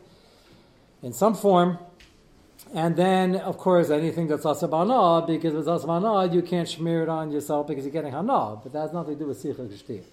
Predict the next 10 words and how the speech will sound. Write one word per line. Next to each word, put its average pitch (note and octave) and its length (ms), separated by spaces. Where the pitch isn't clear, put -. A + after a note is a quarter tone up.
Those G#3 160
are - 20
the F#3 80
only F#3 220
three G#3+ 320
possibilities D3 580
according C#3+ 280
to D3 40
Rabbeinu B2+ 320
Tam. F#2+ 240